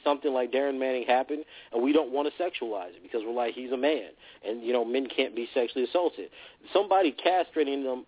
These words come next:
on the street by stopping and frisking them is a sexual assault. And this is a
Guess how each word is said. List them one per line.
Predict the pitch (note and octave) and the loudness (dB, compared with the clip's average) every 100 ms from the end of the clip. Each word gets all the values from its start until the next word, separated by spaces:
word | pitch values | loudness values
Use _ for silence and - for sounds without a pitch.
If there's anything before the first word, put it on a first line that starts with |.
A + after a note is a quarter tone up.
| - | 2
on | C#3 C#3 | 2 2
the | A2+ - | -4 -8
street | - D3 C#3+ A2 | -4 0 0 0
by | A2 G2+ - | 0 -2 2
stopping | C#3 C3+ B2+ | 4 4 0
and | G#2+ - | -4 2
frisking | - - G#2 | 2 2 -10
them | G2+ G2 - - _ _ _ _ _ | -10 -12 -20 -20 _ _ _ _ _
is | F#3 E3+ | 2 2
a | C3+ - | -2 -4
sexual | F3 - - A2+ G2+ | -4 -4 -6 -6 -6
assault. | - A#2+ - - - _ _ _ _ | -8 -8 -8 -14 -20 _ _ _ _
And | C#3 C#3 | -2 0
this | - | 0
is | |
a | D#3 | -2